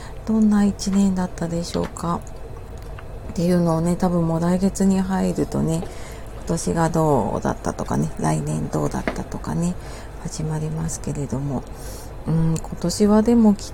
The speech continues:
とね、いつもと違った一年になった方も多かったんじゃないかなっていうふうにね、今思うと、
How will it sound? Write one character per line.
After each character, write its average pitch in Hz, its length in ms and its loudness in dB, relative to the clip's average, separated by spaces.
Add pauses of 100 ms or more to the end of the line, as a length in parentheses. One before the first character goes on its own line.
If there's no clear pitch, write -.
と 190 120 2
ね、 202 400 8 (560)
い 208 80 4
つ 226 140 4
も 202 160 8
と 156 120 2
違 165 340 0
っ 165 40 -4
た 180 220 2
一 180 240 2
年 202 280 8
に 170 100 4
な 165 120 2
っ - 60 -6
た - 180 -2
方 151 320 -2
も 143 240 -2 (760)
多 180 40 -2
か 156 200 -2
っ 151 40 0
た 147 240 0
ん 139 100 0
じ 143 80 -4
ゃ 139 60 -2
な 147 140 0
い 143 60 -2
か 143 160 -2
な 139 220 0
っ - 40 -2
て - 160 -2
い - 40 0
う 147 60 0
ふ 139 180 -6
う 143 40 -6
に 156 200 -2
ね、 - 160 -2
今 156 220 -4
思 147 280 -4
う - 40 -6
と、 - 240 -6